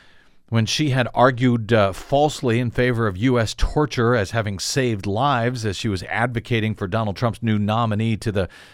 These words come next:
uh, to head the C I A, Gina Haspel, who oversaw U S torture in secret U S prisons in two thousand and two before overseeing the destruction of videotaped evidence of that war crime. The only reason that I was able to report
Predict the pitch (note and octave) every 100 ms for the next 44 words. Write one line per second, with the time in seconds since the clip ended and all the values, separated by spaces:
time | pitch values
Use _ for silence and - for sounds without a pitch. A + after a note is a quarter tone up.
0 | - C3 B2 A2+ A#2 A2 C3 F#2+ C3 G#2+
1 | F#2+ - A#2 G2+ G#2 C3+ A2+ B2 G2 A2+
2 | E2+ B2 C#3+ D#3 - G#2 - - - -
3 | - - - _ _ - A2 G#2 A2 G#2+
4 | - C#3 B2+ D3 A2+ A#2 G#2 - - A#2+
5 | - C#3 A#2 F#2 - B2+ A2 G#2 G#2 F2
6 | - C3 B2 G#2 G#2 F2+ A#2 A2 G2+ F2+
7 | F#2 - D4 C#4+ A3 - D#3 C3+ - -
8 | D#3 C3+ E3 C#3+ B2 A#2 - - - -
9 | C3 G#2 C#3+ C#3 A2+ C#3 B2 - - A#3
10 | G#3 D#3 C#3 - C#3 C3 A#2+ A2+ G#2 G#2+
11 | G2 A#2 A#2+ C#3+ B3 E4+ D4 C4 D#4 G3
12 | F3+ G#3 A#3+ F#3 F#3 E3+ C#3 A#3+ B3+ F#3